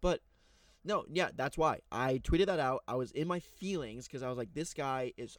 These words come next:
I am a killer for people who are overly nice 'cause in this world, you don't find that. And this guy is playing one of the most dangerous sports where these, these guys are ruthless. A lot of, most of the athletes who kill people come from football.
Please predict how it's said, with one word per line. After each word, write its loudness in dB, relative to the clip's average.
I -2
am -8
a -8
killer 0
for -12
people -6
who -6
are -4
overly -2
nice -10
'cause -12
in -8
this -8
world, -2
you -6
don't -8
find -6
that. -6
And -2
this 0
guy 2
is 2
playing -2
one -2
of -6
the -8
most -6
dangerous -4
sports -2
where -2
these, -6
these -4
guys 2
are 0
ruthless. 0
A -6
lot 2
of, -2
most 0
of -2
the -8
athletes -6
who -12
kill -2
people 0
come -2
from -8
football. -8